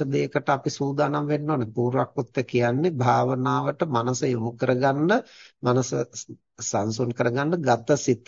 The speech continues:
ක්‍රමානුකූලව එතනට යොමු කරන ආකාරය. එතකොට අපි හිතමු එත-, ඇඳුම් පැළඳුම් පිරිසුදු කරගෙන, අ-, අතුපතු ගාගෙන, මල් පහන් පූජා කරලා,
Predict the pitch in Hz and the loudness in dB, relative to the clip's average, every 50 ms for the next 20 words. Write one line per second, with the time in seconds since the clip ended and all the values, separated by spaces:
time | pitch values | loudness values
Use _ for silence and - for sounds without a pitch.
0 | 196 202 - - 143 135 143 139 139 139 143 139 131 - 139 139 143 170 180 170 | 2 2 4 2 2 4 4 4 4 4 2 0 -4 -4 -2 0 2 2 2 2
1 | - - 165 180 185 208 180 156 165 175 180 180 - 170 151 131 113 98 87 82 | 0 -2 -2 -2 0 2 4 4 6 6 6 6 8 8 6 6 6 2 -2 -6
2 | - - - - 85 80 - - - _ _ _ - - - - - _ _ - | -10 -12 -14 -16 -16 -16 -16 -18 -20 _ _ _ -20 -20 -20 -20 -20 _ _ -6
3 | 117 110 117 117 117 113 107 110 - 117 113 107 110 110 110 110 - 117 117 113 | -4 -2 -2 -2 0 -2 -2 -2 -2 -2 0 0 0 -2 -2 -2 0 0 0 0
4 | 110 - - 104 110 110 110 107 107 - - - 113 117 - - 110 110 113 117 | 0 -2 -4 -2 0 0 0 0 -2 -2 -4 -2 -2 -2 -2 -2 -2 0 0 0
5 | 113 107 113 104 110 110 104 110 107 104 - - 117 113 110 104 117 104 101 104 | 0 0 0 0 2 0 0 -2 -2 -4 -2 -2 -2 0 0 -2 -2 -4 -4 -6
6 | - - 104 107 98 98 104 107 98 101 107 120 131 131 131 127 123 123 120 113 | -6 -6 -4 -4 -4 -4 -4 -6 -4 -4 -2 -2 0 0 0 0 0 0 0 0
7 | - - 110 - 120 110 110 107 110 - - - 113 110 107 107 107 101 104 101 | -2 -2 -4 -4 -4 -2 -2 -4 -4 -4 -4 -4 -2 -2 0 -2 -2 -2 -4 -4
8 | 104 107 110 123 135 139 139 139 139 - - - - _ _ - 120 120 123 123 | -2 -2 -2 0 0 0 -2 -2 -4 -6 -12 -20 -20 _ _ 2 4 4 4 4
9 | 123 123 120 120 117 113 110 113 113 110 104 110 113 110 - 117 107 107 104 101 | 2 2 0 2 0 0 -2 -2 -2 0 0 -2 -2 -2 -2 -2 -2 0 0 0
10 | 117 127 139 | 2 2 2